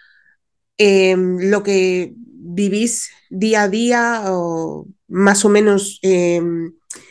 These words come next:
lo que, lo que sabéis en, tanto en la red como en otras, eh, asociaciones, em, cuál es la, la situación de, de la mujer en Bolivia y específicamente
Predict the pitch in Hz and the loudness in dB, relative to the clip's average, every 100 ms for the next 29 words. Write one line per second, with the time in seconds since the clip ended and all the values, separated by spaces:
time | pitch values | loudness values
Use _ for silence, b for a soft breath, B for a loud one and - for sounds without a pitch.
0 | B B B _ _ - 214 208 196 190 | B B B _ _ -2 0 2 2 2
1 | 196 196 190 190 170 185 254 - - 190 | 0 -2 -2 -2 0 0 -2 -6 -6 -2
2 | 185 180 175 175 185 180 180 175 170 165 | 0 0 -4 -4 -2 0 0 0 0 -2
3 | 196 233 233 208 185 180 170 170 185 185 | -2 -4 -4 -4 -2 -2 -2 -2 -4 -4
4 | 185 - - 190 180 175 180 180 180 - | -6 -4 -2 0 2 0 -4 -4 -4 -2
5 | 202 208 233 247 254 262 - B B B | 0 2 2 2 0 -2 -8 B B B
6 | B - 190 185 175 175 175 170 151 _ | B -2 2 4 4 0 -2 -4 -12 _
7 | _ _ - - 226 226 202 214 196 185 | _ _ -4 0 2 2 0 2 2 2
8 | 180 - 190 190 190 185 180 208 196 180 | 0 -2 -4 -4 -4 -4 0 2 4 4
9 | 175 165 160 143 - 160 185 175 165 - | 2 2 0 -4 -6 0 2 2 0 -2
10 | 190 185 185 190 208 233 196 185 - 185 | -2 0 2 2 2 -2 -2 -4 -4 -6
11 | 208 247 220 196 196 202 233 | -6 -2 2 2 2 2 -2